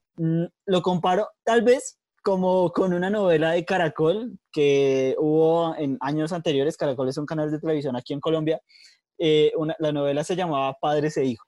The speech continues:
y eso era, como lo dijimos en el episodio pasado, Dave dijo, era una antología generacional.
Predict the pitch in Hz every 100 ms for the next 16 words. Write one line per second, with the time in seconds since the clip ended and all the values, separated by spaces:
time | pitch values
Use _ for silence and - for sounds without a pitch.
0 | _ 165 180 - 202 202 185 185 180 185
1 | 185 175 165 151 151 165 170 175 165 156
2 | 143 156 165 147 143 156 165 151 170 165
3 | 175 170 170 185 185 180 180 180 165 -
4 | 196 202 - 202 185 170 - 139 117